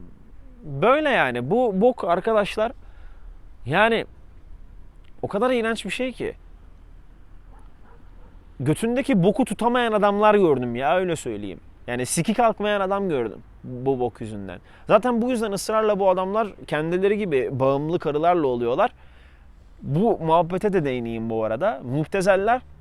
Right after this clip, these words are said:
normalde gerçek hayatta, e, kadın, kız tavlama yeteneklerinden yoksun elemanlar. Yani ayık kafayla bir kızın bakacağı zaman ciddiye alacağı bir adam değil. E, bu yüzden bu adamlar, e,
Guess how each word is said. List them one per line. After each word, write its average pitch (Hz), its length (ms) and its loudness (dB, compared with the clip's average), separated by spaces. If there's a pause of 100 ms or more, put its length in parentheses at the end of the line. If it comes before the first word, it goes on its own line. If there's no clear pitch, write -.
(1300)
normalde 175 720 2
gerçek 139 480 0
hayatta, 185 560 0 (460)
e, 127 300 4
kadın, 143 500 -2
kız - 280 -2
tavlama 170 600 0 (100)
yeteneklerinden 160 720 -4
yoksun 180 420 -2
elemanlar. 107 560 -6 (200)
Yani 107 260 -6 (380)
ayık 185 280 4
kafayla 190 420 4
bir 190 80 -2
kızın 185 320 -2
bakacağı 185 320 4
zaman 156 260 0
ciddiye 165 360 0
alacağı 156 400 4
bir 196 60 4
adam 208 280 4
değil. 139 200 0 (500)
E, - 100 0 (220)
bu 208 220 0
yüzden 202 380 -4
bu 202 100 2
adamlar, 185 480 -2 (440)
e, 110 60 -8